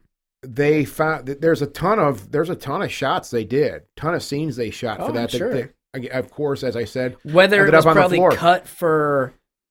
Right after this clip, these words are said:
Speaker 2: you know, length reasons,
Speaker 1: Yeah.
Speaker 2: or the M P A A just had their way with it.
Speaker 1: Well, they, they actually took this.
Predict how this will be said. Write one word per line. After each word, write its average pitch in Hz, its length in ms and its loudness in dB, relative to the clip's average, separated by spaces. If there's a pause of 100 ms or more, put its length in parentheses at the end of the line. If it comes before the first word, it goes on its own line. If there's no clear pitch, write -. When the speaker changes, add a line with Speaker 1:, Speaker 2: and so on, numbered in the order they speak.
(560)
Speaker 2:
you 160 100 -4
know, 120 320 -8 (880)
length 151 440 -2
reasons, 170 580 -2 (320)
Speaker 1:
Yeah. 151 180 -8
Speaker 2:
or 156 540 4
the 139 220 -6
M 139 120 -4
P 135 220 -2
A 131 320 2
A 131 40 -2
just 127 140 -8
had 123 200 -6
their 123 160 -4
way 120 180 -2
with 123 180 -4
it. 127 240 -4 (440)
Speaker 1:
Well, 151 120 2
they, 160 280 8
they 160 280 6
actually 160 260 -2
took 170 280 0
this. 147 280 -4